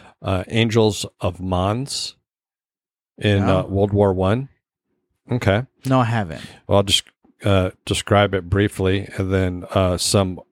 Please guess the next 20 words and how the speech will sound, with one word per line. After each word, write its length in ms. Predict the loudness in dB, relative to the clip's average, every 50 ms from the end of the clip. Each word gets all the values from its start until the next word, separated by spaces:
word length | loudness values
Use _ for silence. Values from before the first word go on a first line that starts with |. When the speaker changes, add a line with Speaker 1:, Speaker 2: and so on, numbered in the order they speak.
| _ _ _ _ -20 -6
Speaker 1:
firsthand 500 | 0 0 0 2 2 2 2 2 2 2
accounts 640 | -2 -2 0 2 2 2 2 0 -2 -6 -6 -6 -8
from 200 | -6 -6 -4 -2
people 360 | 0 0 0 2 2 2 2
that 200 | 2 2 0 0
were 140 | -2 -4 -4
there. 500 | -2 0 2 2 2 2 0 -2 -6 -12 _ _ _ _ _ _ -20 -20 -20 -20 -20 -20 _ 0
Um, 480 | 2 4 4 4 4 2 0 -2 -6 -12 _ _ _ _ _ _
on 240 | 0 2 2 2 2
the 160 | 2 0 0
blood-soaked 960 | -2 -4 _ 2 4 4 4 4 2 -2 0 2 4 4 4 2 -2 -2 2
battlefield 640 | 4 4 4 4 2 0 2 2 2 2 2 2 0
near 180 | 0 0 2
Mons, 420 | 0 0 2 2 2 2 2 -2 -4
Belgium, 520 | -2 0 2 2 2 2 0 -2 -2 -2
in 80 | -2 -2
August 520 | 0 0 2 2 0 0 0 -2 -4 -4
of 120 | -6 -6 -2
nineteen 420 | 0 0 0 0 -2 -4 -6 -8
fourteen, 600 | -6 -2 -2 -2 -2 -2 -4 -6 -6 -6 -8